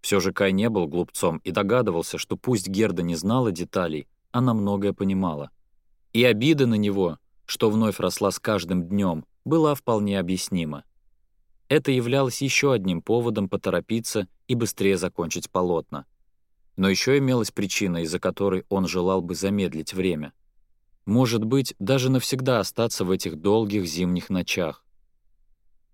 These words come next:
Ей не нравились их разговоры, пусть дева и не желала этого признавать. Теперь она часто занимала то кресло, которое заморозила в первый свой визит.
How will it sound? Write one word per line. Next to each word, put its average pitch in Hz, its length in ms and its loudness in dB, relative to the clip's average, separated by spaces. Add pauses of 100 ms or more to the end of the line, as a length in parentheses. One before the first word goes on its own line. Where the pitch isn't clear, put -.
(600)
Ей 110 280 2
не 131 100 4
нравились 113 520 2
их - 100 -12
разговоры, 87 680 -2 (440)
пусть 143 220 2
дева 123 260 2
и 120 140 -2
не 113 100 2
желала 110 480 2
этого 95 300 -4
признавать. 90 680 -6 (680)
Теперь 165 320 2
она 127 260 0
часто 120 360 -2
занимала 90 500 0
то 101 200 0
кресло, 107 440 0
которое 95 400 0
заморозила 92 680 -2
в - 80 -12
первый 87 360 0
свой 82 260 -4
визит. 80 460 -6